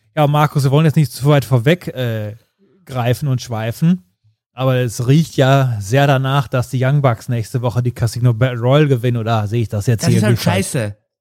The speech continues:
Speaker 2: Es ist total scheiße. Ich verstehe die Geschichte, die man erzählt, ich bin aber, ist auch idiotisch, jetzt haben die hier ein Quali-Match bestritten und kriegen einfach nächste Woche nochmal eine Chance. Was, was soll denn das?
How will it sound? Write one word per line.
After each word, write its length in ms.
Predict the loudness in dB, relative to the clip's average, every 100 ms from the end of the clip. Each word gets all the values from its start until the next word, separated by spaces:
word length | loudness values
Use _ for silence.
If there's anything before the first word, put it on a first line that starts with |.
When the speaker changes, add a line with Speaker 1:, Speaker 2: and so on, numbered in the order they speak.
| _ _ _ _ _ -4
Speaker 2:
Es 100 | 0
ist 180 | 2 0
total 260 | 0 0 0
scheiße. 560 | 0 0 0 -2 -4 -2
Ich 240 | 0 0
verstehe 220 | 0 0 -2
die 120 | -4
Geschichte, 260 | -2 -2 0
die 80 |
man 120 | 0 0
erzählt, 180 | 2 2
ich 40 |
bin 100 | 2
aber, 160 | 2 0 -4 -20 -4
ist 100 | 0
auch 80 | 0
idiotisch, 540 | 2 2 2 0 -2 -4
jetzt 200 | -4 0
haben 180 | 0
die 80 | 0
hier 260 | 0 2 2
ein 80 | 2
Quali-Match 560 | 0 2 4 2 0
bestritten 460 | -2 0 0 0 -2
und 180 | -2 -2
kriegen 220 | -2 0
einfach 180 | 0 0
nächste 240 | 0 0
Woche 140 | 2
nochmal 300 | 2 4 2 4
eine 120 | 2
Chance. 440 | 2 0 0 -2
Was, 160 | -6 -4
was 160 | -6 -2
soll 160 | -2
denn 120 | 0 -2
das? 320 | -4 -6